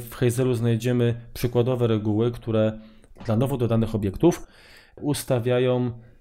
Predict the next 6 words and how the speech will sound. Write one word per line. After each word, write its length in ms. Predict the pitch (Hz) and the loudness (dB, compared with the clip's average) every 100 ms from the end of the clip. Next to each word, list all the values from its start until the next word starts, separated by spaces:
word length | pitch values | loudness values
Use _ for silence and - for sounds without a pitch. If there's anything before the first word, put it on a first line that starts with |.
| - - | -10 -2
na 220 | 110 107 | 0 0
przykład, 800 | - 127 120 123 117 113 - - | 0 -4 0 2 2 0 -8 -2
y, 240 | 104 107 - | 0 2 0
etykietę, 600 | 113 110 113 107 90 80 - - _ _ _ | 0 0 2 2 2 -4 -8 -20 _ _ _
tak? 240 | 120 127 | 2 2
Czyli 360 | - 117 107 104 | 0 0 0 -2